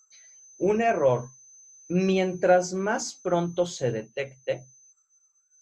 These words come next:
es más fácil y menos costoso resolverlo.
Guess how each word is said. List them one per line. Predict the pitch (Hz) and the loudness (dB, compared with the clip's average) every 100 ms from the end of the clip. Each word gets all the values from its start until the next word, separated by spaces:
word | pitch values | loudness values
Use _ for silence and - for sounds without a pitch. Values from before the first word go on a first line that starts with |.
| _ | _
es | 151 165 165 | -2 -2 -2
más | 170 156 156 160 - | -4 -2 -2 -4 -12
fácil | - - 175 180 - 143 143 170 - | -10 -2 0 0 -8 -12 -12 -12 -12
y | 135 131 | -4 2
menos | 131 135 147 147 - - | 2 2 -2 -6 -10 -8
costoso | 123 - - - 156 151 113 117 - _ _ _ _ _ _ _ _ _ _ _ | -8 -8 -10 -4 -4 -6 -12 -14 -16 _ _ _ _ _ _ _ _ _ _ _
resolverlo. | 120 120 127 - 131 131 151 170 - - | -8 -2 -2 0 -2 0 2 2 0 -10